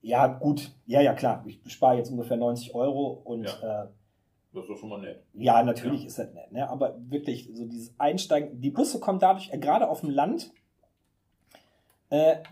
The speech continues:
Speaker 1: ist da quasi so der, die paar Leute, die einsteigen, also die sind sehr, sehr eng getaktet, ne? Und wenn da mal jemand einsteigt, wo es mit dem Ticket lösen ein bisschen länger dauert, dann kommt er sofort in Verzug. Nur
Speaker 2: Dementsprechend hast du jetzt eigentlich dann
Speaker 1: immer pünktliche Busse.
Speaker 2: einigermaßen pünktliche Busse, ne?
Speaker 1: Genau,
Speaker 2: Ja.
Speaker 1: pünktlicher als vorher.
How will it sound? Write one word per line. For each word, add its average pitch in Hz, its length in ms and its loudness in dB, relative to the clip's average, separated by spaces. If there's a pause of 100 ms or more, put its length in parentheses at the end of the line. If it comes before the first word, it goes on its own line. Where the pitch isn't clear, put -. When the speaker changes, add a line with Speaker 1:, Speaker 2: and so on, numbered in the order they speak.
(180)
Speaker 1:
ist 165 160 -2
da 190 60 4
quasi 160 340 2
so 147 60 0
der, 139 200 2
die 131 280 -10
paar 175 180 4
Leute, 170 260 2
die 147 140 -6
einsteigen, 180 520 4
also 135 160 -4
die 127 100 -2
sind 127 180 0
sehr, 127 200 2
sehr 135 240 4
eng 131 120 -2
getaktet, 160 520 0
ne? 151 140 0
Und 131 140 -6
wenn 139 100 0
da 151 220 2
mal 127 320 0
jemand 135 340 0
einsteigt, 160 500 2
wo 143 60 -2
es 131 120 -6
mit 143 120 -4
dem 123 120 -8
Ticket 165 260 -4
lösen 139 240 0
ein 127 40 -10
bisschen 127 260 -6
länger 151 220 2
dauert, 101 400 -2 (360)
dann 123 120 0
kommt 165 220 0
er - 80 0
sofort 123 340 2
in 127 100 -8
Verzug. - 500 -12 (1000)
Nur 180 280 4
Speaker 2:
Dementsprechend - 540 -4
hast 110 200 -16
du 101 40 -18
jetzt 95 300 -16
eigentlich - 520 -14
dann - 100 -16
Speaker 1:
immer 220 200 8
pünktliche 185 420 -2
Busse. 127 280 -2
Speaker 2:
einigermaßen - 220 -4
pünktliche 95 360 -18
Busse, 254 260 -18
ne? 120 280 -14
Speaker 1:
Genau, 196 240 0
Speaker 2:
Ja. - 60 -16
Speaker 1:
pünktlicher 196 460 -2
als - 160 -10
vorher. 170 460 0